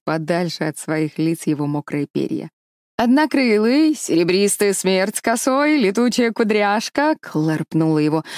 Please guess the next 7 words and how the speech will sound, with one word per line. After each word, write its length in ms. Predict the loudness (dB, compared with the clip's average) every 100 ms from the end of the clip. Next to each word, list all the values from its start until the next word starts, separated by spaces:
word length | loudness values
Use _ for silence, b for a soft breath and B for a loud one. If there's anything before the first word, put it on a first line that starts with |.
| B
"Прошу 260 | -2 0
прощения, 540 | 0 0 2 2 2 0 B
летучая 540 | B 0 2 0 0 2
мышка 500 | 2 2 0 0 0
и 240 | 4 2
сладкая 800 | 2 0 2 2 -2 -2 0 0
парочка". 600 | 0 -4 -4 -8 -6 -6